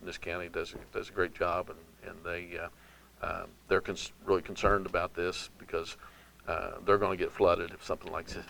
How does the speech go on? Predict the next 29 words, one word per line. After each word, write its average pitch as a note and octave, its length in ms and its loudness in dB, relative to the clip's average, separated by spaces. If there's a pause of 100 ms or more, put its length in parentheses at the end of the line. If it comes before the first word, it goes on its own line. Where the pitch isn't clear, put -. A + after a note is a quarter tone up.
this E2+ 160 -6
happens. E2 440 -6
And, E2 100 -14 (640)
and, D#2+ 300 -12
um, - 60 -12 (760)
but G#2 180 8
just, - 340 6
uh, F#2 100 10 (520)
uh, F2 240 -2 (480)
do A#2+ 80 6
your D3 140 6
research, B2 560 8 (460)
uh, E2+ 380 0 (260)
and F#2 240 -2
it's, - 280 -10
it, E2+ 140 -2 (140)
everything's A2 460 4
gonna G#2 140 2
be G2 100 -2
different G2 320 2
for F#2 160 6
every, F#2 280 2
everybody F2 500 0
on F2 140 -10 (120)
what F2 220 -2
they F#2+ 140 2
need F2+ 180 -8
to - 60 -10
prepare, F2+ 520 2